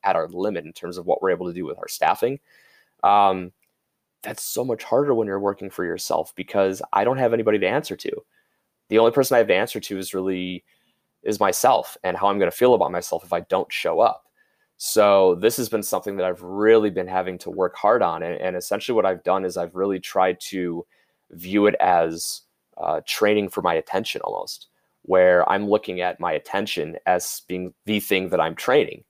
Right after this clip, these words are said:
You know, on the days where I get up and I'm super motivated to do the work, well, man, that's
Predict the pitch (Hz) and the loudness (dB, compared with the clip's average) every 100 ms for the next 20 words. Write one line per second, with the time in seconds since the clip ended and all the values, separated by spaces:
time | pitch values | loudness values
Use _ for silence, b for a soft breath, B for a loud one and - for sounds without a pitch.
0 | _ _ _ _ - 90 90 78 - 101 | _ _ _ _ -8 0 4 4 2 0
1 | 104 92 113 127 107 95 95 - 90 90 | 2 4 4 6 4 6 4 2 -2 -4
2 | - 110 98 98 95 92 87 85 90 92 | -6 -6 0 0 0 -4 -6 -8 -4 2
3 | 113 - - 98 120 90 | 2 0 -4 0 0 -2